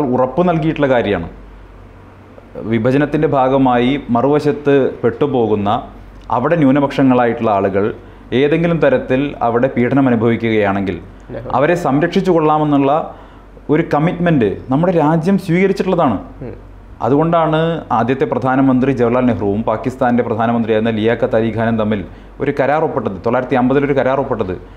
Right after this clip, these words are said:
Speaker 1: അതിനാണ് നെഹ്റു ലിയാഖത്ത് പാക്ട് എന്ന് പറയുന്നത്. അതിൻ്റെ അടിസ്ഥാനത്തിൽ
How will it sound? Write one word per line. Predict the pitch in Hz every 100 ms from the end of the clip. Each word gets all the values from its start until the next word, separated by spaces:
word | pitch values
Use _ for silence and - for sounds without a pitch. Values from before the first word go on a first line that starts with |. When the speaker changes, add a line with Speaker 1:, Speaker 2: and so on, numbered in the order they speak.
| - -
Speaker 1:
അതിനാണ് | 123 135 151 151
നെഹ്റു | 123 147 147
ലിയാഖത്ത് | 135 135 147 -
പാക്ട് | 143 -
എന്ന് | 143
പറയുന്നത്. | 120 104 92 87 82 - - - -
അതിൻ്റെ | - 120 139
അടിസ്ഥാനത്തിൽ | 160 151 170 160 135